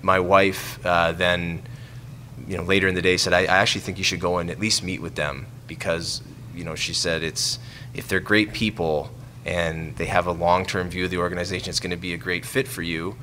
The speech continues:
uh, in terms of what everybody is about that you're gonna work for and work with, uh, and, and the staff has a great feel, then we're gonna be moving anyway now." So our kids are gonna be six and two, Leo will be in grade one next year.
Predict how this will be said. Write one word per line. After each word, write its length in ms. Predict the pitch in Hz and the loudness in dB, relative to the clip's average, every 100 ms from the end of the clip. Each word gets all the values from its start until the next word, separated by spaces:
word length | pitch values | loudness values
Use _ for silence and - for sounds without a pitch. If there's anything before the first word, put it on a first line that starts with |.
| - - - | -16 -16 -2
uh, 140 | 92 78 | 0 0
in 100 | 90 | -2
terms 240 | 95 92 | -4 -4
of 100 | 90 | -2
what 200 | 90 90 123 | 0 0 0
everybody 420 | 90 90 90 90 | -6 -2 -2 -2
is 120 | 85 | -4
about 480 | 82 - 90 90 87 | -4 2 4 4 0
that 100 | - | -4
you're 120 | 87 | -4
gonna 180 | 90 87 | -4 -4
work 300 | 85 90 - | 0 -2 -2
for 260 | - 90 87 | -4 -2 0
and 140 | 85 | 0
work 220 | 98 117 | -2 0
with, 360 | 90 82 87 - - - - | -2 -2 -2 -10 -16 -16 -6
uh, 220 | 90 87 85 | 2 2 2
and, 160 | 92 85 | -2 -4
and 140 | 90 | -4
the 60 | 85 | 0
staff 640 | - 90 87 101 - - - | 2 4 6 4 2 -8 -4
has 180 | 92 87 | -2 0
a 20 | |
great 240 | 90 90 | 0 -2
feel, 460 | - 92 85 82 87 - - - - | -2 -2 0 0 -4 -10 -18 -18 0
then 440 | 87 90 87 85 - - 80 | 2 4 0 -6 -8 -12 -4
we're 120 | 98 | 0
gonna 160 | 110 113 | 2 0
be 100 | 101 | 0
moving 320 | 98 95 90 | 0 0 0
anyway 380 | 95 85 71 69 | 0 0 -4 -4
now." 240 | 67 - - - - - | -6 -8 -10 -18 -16 -6
So 400 | - 92 85 78 | 0 2 2 0
our 120 | 85 | -2
kids 320 | - 104 92 | -2 -4 -2
are 60 | 95 | -4
gonna 180 | 92 90 | -4 -4
be 100 | 82 | -2
six 320 | - 95 - | 0 0 -2
and 100 | 82 | -4
two, 460 | - 95 95 92 90 - - | -2 -2 0 -2 -6 -12 -12
Leo 240 | 85 98 95 | -2 2 2
will 80 | |
be 140 | 92 90 | 2 -2
in 80 | 90 | -2
grade 220 | 87 82 | -2 0
one 260 | 92 98 | 4 4
next 320 | 92 90 - 90 | 4 2 0 0
year. 340 | 87 87 85 | 0 0 -2